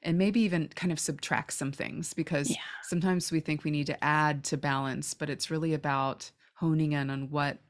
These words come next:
Speaker 1: what's really the fine line that we need to be looking at. So can you share a little bit about that?
Speaker 2: You nailed it right there. Like, what is the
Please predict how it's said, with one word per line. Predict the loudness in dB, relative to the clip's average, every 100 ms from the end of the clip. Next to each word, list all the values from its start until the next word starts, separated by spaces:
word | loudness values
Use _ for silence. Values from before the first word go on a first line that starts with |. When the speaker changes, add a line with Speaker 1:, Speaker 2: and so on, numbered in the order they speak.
| -18
Speaker 1:
what's | -14 -6 -6 -6 -8
really | -6 0 2 2 0
the | -2
fine | -2 0 0 0
line | -2 -2
that | -2 -4
we |
need | -4 -4
to | -6 -6
be | -4 -6 -8
looking | -8 -6 -6 -6
at. | -6 -8 -12
So | -10 -8 -8
can | -6
you | -4
share | -4 -4
a |
little | -6 -8
bit | -8
about | -8 -8 -8
that? | -12 -12 _ _
Speaker 2:
You | 8 10
nailed | 10 8 6
it | 4
right | 4 4
there. | 4 4
Like, | 4 2
what | 6 8
is | 8 8
the | 8 8